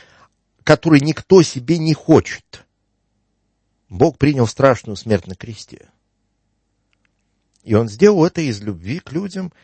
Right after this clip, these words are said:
и поэтому, э, каждый человек ценен в очах Бога.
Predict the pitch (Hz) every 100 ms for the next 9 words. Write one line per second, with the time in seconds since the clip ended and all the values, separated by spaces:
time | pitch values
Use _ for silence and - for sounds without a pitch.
0 | _ _ _ - 117 - 135 156 196 -
1 | 180 180 165 _ _ _ _ - 131 117
2 | 117 107 - 180 180 143 147 - 139 127
3 | 135 165 - - 151 131 107 98 - 101
4 | - _ _ - 101 71 _